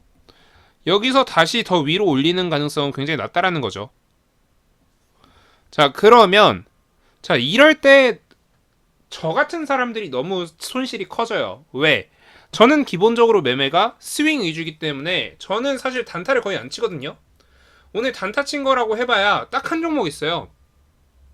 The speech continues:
자, 뭐냐면 이 엔에이치엔 벅스 오늘 그냥 잠깐 자-, 단타를 쳤거든요. 뭐 매팅 먹지도 않았어요. 한 백오십 원? 백오십 원 정도? 세 틱당 먹고 나왔는데 이게 한 오십만 원 정도 되더라고요.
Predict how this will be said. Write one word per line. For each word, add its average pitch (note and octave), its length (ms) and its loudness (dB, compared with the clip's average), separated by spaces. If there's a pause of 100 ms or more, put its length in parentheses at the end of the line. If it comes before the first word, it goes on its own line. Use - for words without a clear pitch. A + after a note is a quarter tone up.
(960)
자, - 120 -10
뭐냐면 G#3 540 -2
이 E3 200 -4
엔에이치엔 B3+ 380 -4
벅스 G3 240 -6
오늘 D3 200 -4
그냥 C#3+ 160 -6
잠깐 C#3+ 220 -8
자-, C#3 160 -10
단타를 F3 360 -8
쳤거든요. G#3 560 -6 (1200)
뭐 C3+ 100 -12
매팅 D3+ 240 -4
먹지도 A3 300 -2
않았어요. C#3+ 520 -2 (1200)
한 D3+ 300 -12 (240)
백오십 G#3 360 -6
원? B3+ 160 -2 (440)
백오십 G#3+ 260 0
원 A3 100 -2
정도? C3+ 380 -8 (560)
세 A#3+ 160 -2
틱당 A#3 360 -2
먹고 F#3 360 -6
나왔는데 C3 720 -4
이게 D3 260 -8
한 F3+ 160 -8
오십만 G#3 320 -6
원 A3 80 -6
정도 F3 160 -10
되더라고요. A2 420 -12